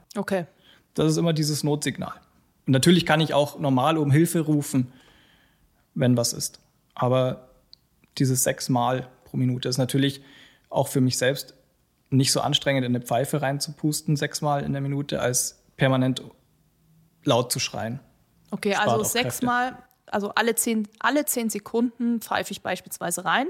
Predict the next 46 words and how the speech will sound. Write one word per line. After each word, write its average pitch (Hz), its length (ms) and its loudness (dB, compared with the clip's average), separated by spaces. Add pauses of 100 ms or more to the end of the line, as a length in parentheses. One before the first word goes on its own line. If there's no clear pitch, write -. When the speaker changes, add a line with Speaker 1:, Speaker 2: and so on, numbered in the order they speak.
(140)
Speaker 1:
dann 220 180 -2
mache 214 160 -4
ich 226 100 -12
eine 226 100 -2
Minute 208 300 -2
Pause. 233 460 -2 (320)
Speaker 2:
Ja. 131 140 0 (560)
Speaker 1:
Und 208 200 -2
dann 190 200 0
wieder, 254 240 -2
und 240 80 -2
das 214 180 -6
Ganze 214 240 -4
mache 208 220 -6
ich 196 80 -12
so 208 100 -8
lang, 196 240 -4
bis 196 260 -6
eine 190 120 -4
Rückmeldung 175 440 -4
kommt, 175 280 -10
im - 80 -20
Speaker 2:
Genau, 123 180 2
Speaker 1:
besten - 240 -2
Fall. - 200 -6
Speaker 2:
im 143 120 -6
besten 123 300 -4
Fall. - 260 -12 (100)
Speaker 1:
Ja, 165 140 2 (100)
und 190 200 -2
wenn 202 360 0
ich 190 160 -8
ein 196 60 -4
Handy 240 220 4
dabei 214 340 2
habe, 208 160 -4
klar, 190 300 0
dann 190 160 -4
rufe 185 180 -8
ich - 80 -10
natürlich 185 340 -4
eins 190 200 -2
eins - 220 -4
zwei. 247 280 2
Also 202 160 -4
das - 300 -2